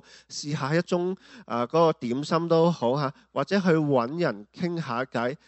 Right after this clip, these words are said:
其實係在乎嗰個氣氛環境同埋每個嘅小店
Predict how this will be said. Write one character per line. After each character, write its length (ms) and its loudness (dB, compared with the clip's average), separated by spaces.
其 100 0
實 100 -4
係 120 0
在 580 4
乎 220 -4
嗰 100 -2
個 300 0
氣 320 0
氛 260 -2
環 420 -4
境 280 -6
同 160 -6
埋 260 -6
每 500 0
個 340 2
嘅 280 -2
小 400 -6
店 260 -6